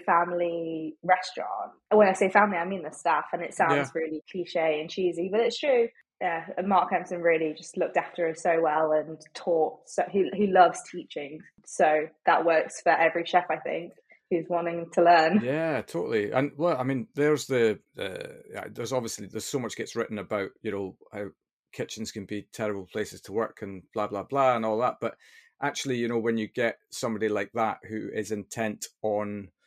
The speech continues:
Speaker 2: mentoring, really, and, and developing people, you know, but then developing them into a, a place whereby they've, uh, you know, you're delivering exceptional food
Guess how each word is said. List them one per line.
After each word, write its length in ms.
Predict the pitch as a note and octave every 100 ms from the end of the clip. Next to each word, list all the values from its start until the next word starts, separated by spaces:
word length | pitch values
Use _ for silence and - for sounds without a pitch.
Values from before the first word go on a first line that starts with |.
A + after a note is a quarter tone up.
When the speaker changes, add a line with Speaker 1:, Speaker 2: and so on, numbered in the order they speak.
| _ A#2
Speaker 2:
mentoring, 600 | A#2+ D#3 - B2 F2+ - G#2+
really, 380 | A2+ D3+ G#2
and, 260 | A#2+ G#2+ G2 -
and 280 | A2+ G#2 F#2
developing 680 | B2 F2 A#2 B2 B2+ B2 G#2
people, 480 | - G#2 G#2 G#2+ A2+ _ -
you 120 | A#2
know, 180 | G#2+ A2 -
but 180 | C3 A#2
then 180 | B2
developing 560 | A#2 A2 B2 C3+ B2+ A#2
them 140 | A2
into 300 | A2 A2 A2+
a, 100 | G#2+
a 180 | G#2+ A2
place 340 | - A2+ G#2 A#2
whereby 400 | G#2 - G#2+ G#2
they've, 240 | G#2 - - _ _ _ -
uh, 40 | - _ _ -
you 100 | A2
know, 80 |
you're 140 | F#2+ G#2
delivering 800 | A#2+ A2+ A#2 A#2 A2 G#2 G#2 F#2+ _ _
exceptional 540 | A#2 - A#2+ - A2 F#2+
food 200 | A2